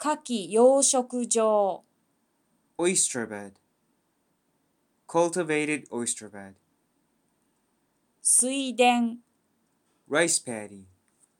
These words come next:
Speaker 2: paddy.Chapter two. Around town.
Speaker 1: 道路。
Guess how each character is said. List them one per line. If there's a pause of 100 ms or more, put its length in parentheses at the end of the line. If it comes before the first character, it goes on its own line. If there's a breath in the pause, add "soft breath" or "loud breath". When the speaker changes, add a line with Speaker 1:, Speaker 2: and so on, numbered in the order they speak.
(1800)
Speaker 2:
paddy.Chapter
two. (880)
Around
town. (1900)
Speaker 1:
道
路。